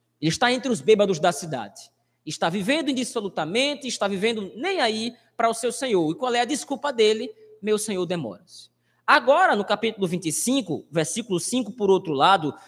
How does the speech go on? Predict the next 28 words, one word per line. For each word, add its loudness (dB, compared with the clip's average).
não 4
é 2
somente -4
as -2
nécias -2
que -2
percebem 0
que -8
o -2
noivo 2
está -4
demorando. -2
As -12
prudentes 2
também -2
estão -4
vendo -2
que -6
o 0
noivo 2
está, -4
de -4
fato, -2
tardando. -2
As 0
dez, 4
então, -2
adormecem. -2